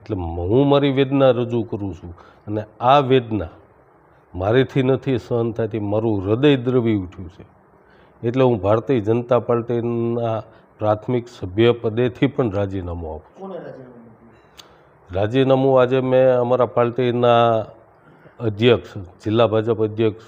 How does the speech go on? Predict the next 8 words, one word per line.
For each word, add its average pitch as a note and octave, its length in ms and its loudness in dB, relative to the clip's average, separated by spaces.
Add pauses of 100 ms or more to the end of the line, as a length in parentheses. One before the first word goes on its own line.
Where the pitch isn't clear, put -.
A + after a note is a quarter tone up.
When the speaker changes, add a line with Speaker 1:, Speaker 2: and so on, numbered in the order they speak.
(280)
Speaker 1:
અતુલભાઈ A2+ 460 0
કાનાણીને A2 640 0 (500)
WhatsApp-ના A2+ 680 -2
માધ્યમથી G#2+ 580 -2
મેં G#2+ 160 0
મોકલી G#2+ 460 0
આપ્યું A2+ 300 -4
છે. B2+ 200 -8